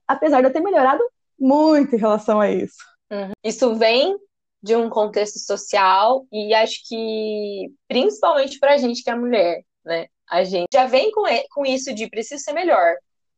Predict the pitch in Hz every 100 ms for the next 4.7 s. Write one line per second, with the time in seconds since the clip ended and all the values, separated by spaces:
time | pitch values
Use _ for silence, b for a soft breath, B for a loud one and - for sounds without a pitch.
0 | _ 196 233 226 247 240 196 214 - 247
1 | 190 180 - - 269 240 226 185 _ _
2 | _ - 226 247 285 269 240 240 247 269
3 | 262 226 185 190 202 254 269 269 214 214
4 | 240 294 240 180 185 220 247